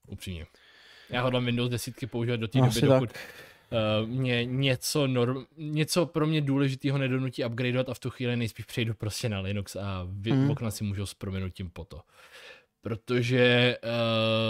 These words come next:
Speaker 1: Windows jedenáctky pokaždý, když je mám šanci používat, tak se mi chce křičet, jelikož tam
Speaker 2: Hmm.
Speaker 1: už nejsou žádný z těch starých, eh, nastavovacích, eh,
Speaker 2: Ve Windowsu.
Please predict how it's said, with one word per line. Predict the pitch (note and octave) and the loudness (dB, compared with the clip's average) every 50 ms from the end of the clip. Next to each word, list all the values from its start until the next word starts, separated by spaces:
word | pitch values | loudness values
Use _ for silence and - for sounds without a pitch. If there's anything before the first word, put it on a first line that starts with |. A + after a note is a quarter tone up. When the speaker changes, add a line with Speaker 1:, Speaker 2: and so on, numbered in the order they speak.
| A2 A2 G#2+ - - | 0 -2 -4 -6 -8
Speaker 1:
Windows | A2+ A2+ C3+ D#3+ F#3+ G3 F3 - F3+ | -4 -2 0 2 2 2 0 2 0
jedenáctky | E3+ F3 E3+ E3+ D#3+ - - E3 | 2 2 2 0 0 -2 -4 -6
pokaždý, | - D3+ C3 D3+ D3 D3 C#3+ D3 D3 | -6 -4 -2 0 0 0 2 0 0
když | C#3+ C3+ - | 0 -2 -2
je | D3+ C#3+ C#3 C3+ F2 F#2 D#2+ | -2 -4 -4 -4 -8 -12 -10
mám | A#2 C3 C3 C3+ C#3 C#3+ C#3+ C3+ | -6 -4 -2 0 0 0 -2 -2
šanci | - - C#3+ C#3 - C#3 | -4 -4 -4 -4 -4 -6
používat, | - - B2 A#2+ B2+ A#2+ B2+ C3 B2+ - - | -4 -2 -2 0 0 0 0 -2 -4 -4 -4
tak | - A#2+ - | -8 -8 -6
se | - - C3 | -6 -6 -4
mi | B2+ B2+ | -4 -6
chce | A#2 - - - C#3+ A#2+ | -8 -10 -10 -10 -10 -10
křičet, | - - - B2 G#2 - G2+ F#2 - - - _ | -10 -10 -10 -10 -8 -8 -10 -12 -12 -16 -20 _
jelikož | - A#2+ A#2+ A2+ A#2 A#2 - - A2+ - | -8 -6 -4 -4 -4 -4 -6 -8 -10 -8
tam | - A#2+ | -6 -2
Speaker 2:
Hmm. | A#2+ F3+ D3 G2+ B2 | -2 -2 -2 -2 -4
Speaker 1:
už | A2 - - | -8 -8 -6
nejsou | A#2+ A#2 A#2 A2 - - C3+ B2+ | -4 -4 -4 -4 -6 -8 -8 -8
žádný | A#2 B2 A2 A2 A#2+ A#2 | -6 -6 -6 -6 -6 -8
z | - - | -8 -8
těch | C#3+ A#2+ - | -8 -8 -8
starých, | - - - A#2 G#2 A2 A#2 A#2+ - - _ _ - - - - - _ - | -10 -10 -8 -6 -6 -4 -6 -6 -8 -12 _ _ -20 -20 -20 -20 -20 _ -12
eh, | - A2 G#2+ G#2+ G#2+ A2 | -8 -6 -6 -4 -4 -4
nastavovacích, | A2+ A2 G#2 - - A2+ A2 A2 A2 A2 - - - - A#2+ A#2 A#2+ A#2 - - - A#2+ | -4 -4 -6 -6 -6 -6 -4 -4 -4 -6 -8 -10 -12 -10 -10 -8 -8 -10 -12 -12 -10 -8
eh, | G#2+ G2+ G2+ - - - | -6 -6 -4 -4 -2 0
Speaker 2:
Ve | |
Windowsu. | D3+ D3+ D3 C#3+ B2+ A#2 A2+ A2+ - G#2 F2 - | 0 0 0 0 0 -2 -4 -6 -8 -12 -12 -14